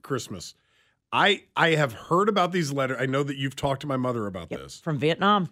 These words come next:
Speaker 1: Yes. I have never seen an actual letter from my dad
Speaker 2: Oh.
Speaker 1: from Vietnam. Yet my mother apparently has plenty.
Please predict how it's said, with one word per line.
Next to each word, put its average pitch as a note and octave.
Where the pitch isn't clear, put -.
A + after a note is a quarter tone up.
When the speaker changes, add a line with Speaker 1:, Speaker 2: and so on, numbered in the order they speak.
Speaker 1:
Yes. -
I C#3+
have C3
never F3+
seen A2
an B2
actual E3
letter D3+
from D3
my D3
dad A2+
Speaker 2:
Oh. B2
Speaker 1:
from C#3
Vietnam. B2
Yet D#3
my D#3
mother E3+
apparently E3
has C3+
plenty. G#3